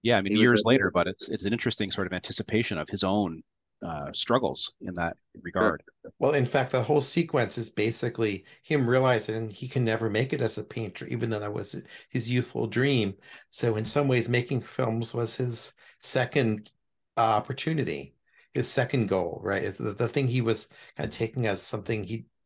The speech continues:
Speaker 3: he, uh, didn't care as much for, at least at the beginning, right? Not his main thing. Um, and the fact he ended up being such a master, uh,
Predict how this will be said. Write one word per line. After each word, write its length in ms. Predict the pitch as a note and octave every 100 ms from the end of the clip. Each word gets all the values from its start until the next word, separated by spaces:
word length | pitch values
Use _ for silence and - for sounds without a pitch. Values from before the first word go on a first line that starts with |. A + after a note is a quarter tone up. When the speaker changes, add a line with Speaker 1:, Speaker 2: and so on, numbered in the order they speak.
| _ - - - - -
Speaker 3:
he, 320 | - A#2 A2 G#2
uh, 280 | G2 G2 - _
didn't 220 | C#3+ C3 C3
care 340 | - B2 -
as 260 | A#2 A2+ B2
much 280 | A#2+ B2 -
for, 520 | - G#2+ E2+ D2+ - _ -
at 100 | A2
least 200 | A#2 -
at 80 | -
the 80 | F#2+
beginning, 440 | G2+ F#2+ E2+ D#2+
right? 220 | F2 F#2
Not 180 | G2 G2+
his 160 | A2 G2+
main 300 | G#2 A2 G#2
thing. 380 | - B2+ F#2+ F#2 _ _ - - - -
Um, 280 | A2 G2 -
and 60 | G#2+
the 40 |
fact 220 | - G2+ -
he 140 | A2+
ended 180 | G#2 G2+
up 140 | F2+
being 160 | G#2+ F2
such 240 | - -
a 80 | G#2
master, 720 | G#2+ B2 B2 - F2+ E2+ - _ _ _ _ _ _ _ _ _ _
uh, 280 | G#2 F#2+ F2+